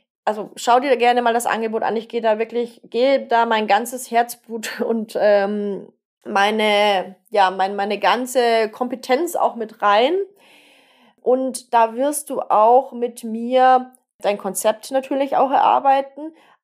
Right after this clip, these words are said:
aber auch deine Business-Strategie erarbeiten oder weiterentwickeln, je nachdem, auf welcher Stufe du bist.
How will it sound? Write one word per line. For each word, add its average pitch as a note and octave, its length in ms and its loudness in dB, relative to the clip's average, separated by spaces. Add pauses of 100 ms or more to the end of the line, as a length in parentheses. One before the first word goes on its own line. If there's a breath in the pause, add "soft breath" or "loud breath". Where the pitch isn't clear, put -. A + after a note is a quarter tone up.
aber B3+ 520 4
auch - 140 0
deine B3 220 -4
Business-Strategie G#3 1200 -6
erarbeiten C4+ 1120 2 (120)
oder C#4+ 840 2
weiterentwickeln, G3+ 840 -2
je F#3 100 -8
nachdem, A#3+ 440 -6
auf - 180 -8
welcher A3 200 -4
Stufe A#3 400 -6
du - 120 -10
bist. - 360 -20